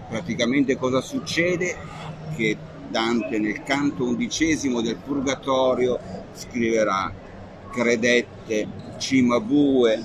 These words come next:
nella pittura tenerlo campo, e ora Giotto il grido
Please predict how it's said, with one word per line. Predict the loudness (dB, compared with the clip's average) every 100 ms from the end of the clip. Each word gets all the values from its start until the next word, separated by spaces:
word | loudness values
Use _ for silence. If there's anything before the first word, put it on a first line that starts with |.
| -2
nella | 0 2 2 0
pittura | 0 -2 -2 0 4 6 6 4
tenerlo | 4 2 2 4 2
campo, | 4 4 4 2 -2 0 0 0 -6 -4
e | 4 6
ora | 6 6 2 0
Giotto | 2 4 4 0 -2
il | -2 2
grido | 2 4 4 4 2 2